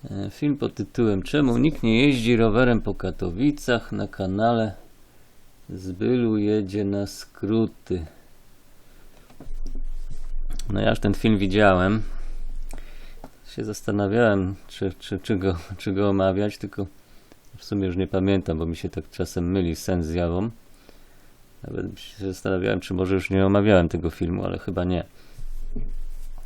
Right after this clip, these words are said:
No i pewnie się zastanawiałem, czy robić oddzielny film na temat tego filmu, czy, czy przy jakiejś tam innej okazji o nim wspomnieć.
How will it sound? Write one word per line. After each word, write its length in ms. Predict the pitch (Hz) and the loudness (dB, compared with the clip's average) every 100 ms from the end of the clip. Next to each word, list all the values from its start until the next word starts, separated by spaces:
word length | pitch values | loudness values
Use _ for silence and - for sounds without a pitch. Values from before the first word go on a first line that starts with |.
| - - - - - - - 107 | -12 -12 -14 -14 -14 -16 -12 -6
No 80 | |
i 60 | 101 | -2
pewnie 240 | 113 101 | 0 0
się 140 | 95 98 | -2 -2
zastanawiałem, 540 | 92 - 92 101 95 | -2 -2 0 0 0
czy 120 | - | 0
robić 260 | 92 87 82 | 0 0 0
oddzielny 500 | 87 87 131 135 123 | -2 4 6 8 6
film 460 | - 120 117 117 113 | 4 2 2 2 0
na 120 | 113 | 0
temat 360 | - 104 104 | 0 0 0
tego 220 | - 107 107 | 0 0 0
filmu, 400 | - 117 113 104 | 2 2 2 0
czy, 280 | - 101 98 - - - - - - - - | 0 -2 -2 -8 -20 -20 -20 -20 -20 -20 -20
czy 80 | |
przy 180 | - - | -8 2
jakiejś 260 | 95 87 87 | 2 2 -2
tam 200 | 92 92 | 0 2
innej 260 | 90 90 | 2 2
okazji 440 | 90 - 90 82 85 | 0 0 0 0 0
o 40 | |
nim 180 | 85 85 | 0 -2
wspomnieć. 640 | 82 - 104 107 98 - | -4 -4 0 0 -2 -4